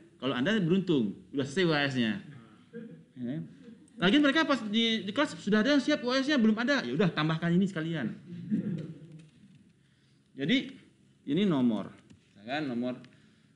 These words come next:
nama pegawai ya. Hmm, kita ambil data sedikit aja. Delapan puluh empat.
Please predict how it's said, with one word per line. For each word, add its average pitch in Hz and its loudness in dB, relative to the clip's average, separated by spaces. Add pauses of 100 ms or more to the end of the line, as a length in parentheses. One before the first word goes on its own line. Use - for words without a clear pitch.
(460)
nama 131 0
pegawai 120 0
ya. 107 -2 (2500)
Hmm, - -16
kita 117 -10
ambil 117 -4
data 117 -6
sedikit 123 -8
aja. 123 -6
Delapan - -20
puluh 104 -8
empat. - -10